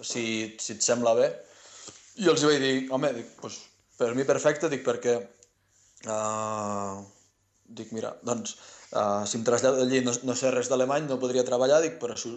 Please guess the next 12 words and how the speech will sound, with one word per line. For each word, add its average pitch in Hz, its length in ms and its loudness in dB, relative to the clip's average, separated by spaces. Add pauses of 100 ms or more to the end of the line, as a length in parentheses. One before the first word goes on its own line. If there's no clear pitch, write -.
si - 240 -10 (240)
a 117 140 2
vosaltres 139 320 4
us 143 100 4
està 139 160 2
bé», 160 160 2
dic, 123 100 -4
«a 120 60 0
mi 123 80 -2
m'està 127 320 -4
bé 107 80 -10
també». 107 320 -14